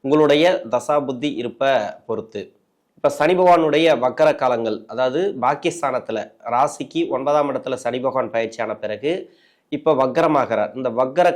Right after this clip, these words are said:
காலங்கள் எப்படி இருக்கும்? சனி பகவானுடைய வக்கரம் அப்படிங்கிறது, ஏன்னா ஏழாம் அதிபதின்னு சொல்லக்கூடியவர், எட்டாம் அதிபதின்னு சொல்லக்கூடியவர் இந்த சனி பகவான்.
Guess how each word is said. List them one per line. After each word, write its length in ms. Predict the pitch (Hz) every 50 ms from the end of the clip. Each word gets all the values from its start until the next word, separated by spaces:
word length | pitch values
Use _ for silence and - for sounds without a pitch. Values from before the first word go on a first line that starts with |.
| - 147
காலங்கள் 400 | 143 143 139 139 139 143 143 90 117
எப்படி 200 | 113 113 113 107
இருக்கும்? 320 | 110 110 - 107 98 92 - _ _ _ _ _ _ _ _ _ _ -
சனி 220 | - 160 160 190
பகவானுடைய 460 | 190 196 185 180 170 165 156 156 151 135 120
வக்கரம் 380 | 123 127 120 139 147 147 151 147 131
அப்படிங்கிறது, 540 | 131 127 131 127 123 117 113 107 113 127 147 160 143 - - - 156
ஏன்னா 120 | 160 175 170 160 165 170
ஏழாம் 240 | 175 190 196 196 185 - 151
அதிபதின்னு 380 | 151 139 143 139 156 147 147 147
சொல்லக்கூடியவர், 500 | 139 131 127 - 127 127 123 127 135 143 123 123
எட்டாம் 300 | 123 - 139 139 143 139 -
அதிபதின்னு 420 | 120 117 120 120 117 131 131 127 -
சொல்லக்கூடியவர் 560 | 113 110 107 - - 107 107 104 101 104 - _ 104
இந்த 120 | 123 117 104
சனி 220 | - - 117 120 123 117
பகவான். 320 | 113 104 104 98 95 -